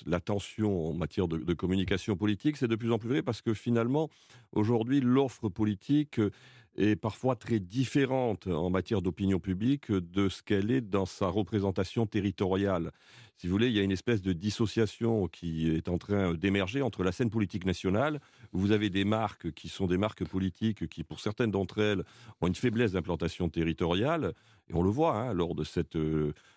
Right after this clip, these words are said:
pré-campagne électorale, avec notamment, bon, euh, une marque nouvelle comme celle d'Éric Zemmour, euh, une marque traditionnelle, mais qui elle aussi quand même est implantée territorialement de manière très inégale, qui est le Rassemblement National,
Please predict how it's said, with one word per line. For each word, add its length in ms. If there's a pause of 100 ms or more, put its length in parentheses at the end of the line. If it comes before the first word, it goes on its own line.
(140)
pré-campagne 500
électorale, 460
avec 220
notamment, 420
bon, 380
euh, 40 (260)
une 120
marque 280
nouvelle 360
comme 160
celle 160
d'Éric 260
Zemmour, 560
euh, 40
une 160
marque 260
traditionnelle, 800
mais 120
qui 200
elle 100
aussi 280
quand 120
même 280 (380)
est 180
implantée 400
territorialement 720
de 80
manière 300
très 140
inégale, 460
qui 120
est 40
le 80
Rassemblement 520
National, 420